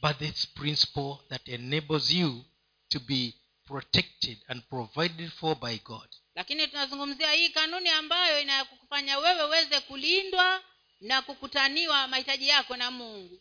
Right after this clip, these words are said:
Speaker 1: Before Abraham gave the tithe,
Speaker 2: Kabla Abrahamu hajatoa fungu la kumi,
Speaker 1: tithe is not money. I know we are used, so much used to money because that is what we come with.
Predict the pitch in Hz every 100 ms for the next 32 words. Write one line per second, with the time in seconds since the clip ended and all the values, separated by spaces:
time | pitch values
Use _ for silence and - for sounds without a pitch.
0 | - 185 - 247 247 - 185 185 180 165
1 | 147 131 127 147 _ _ _ _ _ _
2 | _ _ _ _ _ _ _ _ _ _
3 | _ _ _ _ _ _ _ _ - 123
4 | 220 226 180 147 - - - - - _
5 | _ _ 320 381 359 320 285 302 320 359
6 | 330 330 311 294 320 302 311 294 262 262
7 | 294 277 254 320 _ _ _ _ _ -
8 | 240 226 170 170 196 180 156 151 139 170
9 | 208 175 147 160 175 - 175 156 135 -
10 | 147 - - 117 110 135 131 110 - _
11 | _ _ 127 - 151 143 143 131 120 131
12 | 113 101 117 104 92